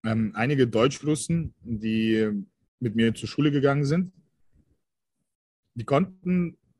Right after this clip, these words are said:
semi-gut Do-, äh, semi-gut Russisch, weil die schon seit längerem hier in Deutschland gelebt haben und teilweise sich angepasst haben, integriert haben. Und an-, ähm, und Russla-, Russisch ist so langsam in Vergessenheit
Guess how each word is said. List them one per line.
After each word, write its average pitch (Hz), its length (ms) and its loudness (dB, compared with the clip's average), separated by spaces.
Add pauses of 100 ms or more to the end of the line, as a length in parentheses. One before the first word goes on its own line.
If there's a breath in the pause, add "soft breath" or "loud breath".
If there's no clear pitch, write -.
(280)
semi-gut 139 640 0
Do-, 113 160 0
äh, 127 240 0
semi-gut 143 580 -4
Russisch, 135 500 -4
weil 143 840 2
die 123 300 -6
schon 120 260 -6
seit 113 220 0
längerem 120 320 0
hier 117 100 0
in 113 60 0
Deutschland 113 320 -2
gelebt 107 280 -2
haben 117 200 0
und 101 140 -2
teilweise 107 520 0
sich 101 200 -8
angepasst 117 460 -4
haben, 110 380 0
integriert 110 460 -2
haben. 110 280 0 (460 loud breath)
Und 110 520 0
an-, 123 280 -4 (160)
ähm, 113 760 0 (240)
und 107 360 0 (160)
Russla-, 127 540 4
Russisch 147 560 0
ist 120 320 -6
so 117 300 0
langsam 113 440 0
in 104 360 -4
Vergessenheit 107 840 -4